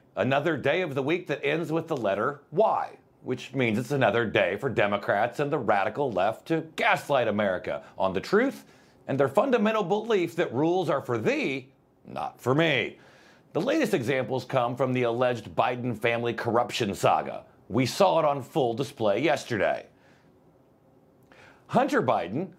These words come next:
ran away from Capitol Hill's subpoena, but he ran to the media on Capitol Hill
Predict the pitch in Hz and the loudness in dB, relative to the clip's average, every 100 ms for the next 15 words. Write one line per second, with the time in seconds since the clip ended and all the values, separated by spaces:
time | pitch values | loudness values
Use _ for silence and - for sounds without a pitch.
0 | - 139 185 175 139 165 127 139 - - | 0 2 4 2 2 0 0 -4 -8 -14
1 | _ - 185 165 151 135 151 143 147 208 | _ -2 -2 2 0 0 0 0 0 0
2 | 147 151 135 - _ - - 165 - 330 | 0 -4 -6 -14 _ -8 -4 -4 0 0
3 | 233 110 170 - _ _ _ _ _ _ | 2 0 -2 -8 _ _ _ _ _ _
4 | _ - 143 - - 185 127 127 107 113 | _ 0 0 0 -4 -2 2 2 2 -2
5 | 165 180 156 110 98 131 165 - _ 117 | 0 2 2 0 0 -2 -2 -10 _ -2
6 | 117 131 107 98 139 156 247 160 85 | 0 -2 -2 0 -2 0 2 0 -2